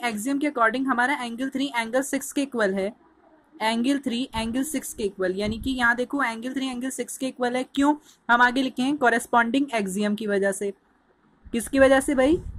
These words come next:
Corresponding exam की वजह से हमारा angle three angle six के इक्वल है। अब ध्यान से देखो, angle six हमारा angle seven के equal है। क्यों? Vertically opposite angle।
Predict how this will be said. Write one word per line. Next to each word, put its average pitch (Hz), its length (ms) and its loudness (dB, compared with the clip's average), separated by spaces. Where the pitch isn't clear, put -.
Corresponding 254 760 4
exam 240 360 0
की 277 100 -2
वजह 233 240 0
से 285 120 -4
हमारा 247 460 0
angle 226 320 -4
three 269 200 -2
angle 247 280 -4
six - 280 -8
के 285 100 -4
इक्वल 190 420 -4
है। 165 180 -8
अब 208 100 2
ध्यान 254 240 4
से 294 80 0
देखो, 294 260 0
angle 254 320 0
six 294 260 -2
हमारा 269 260 2
angle 262 220 -2
seven 240 400 0
के 220 100 -8
equal 190 340 -2
है। 180 180 -10
क्यों? 277 200 6
Vertically 240 500 2
opposite 190 420 0
angle। 180 340 -4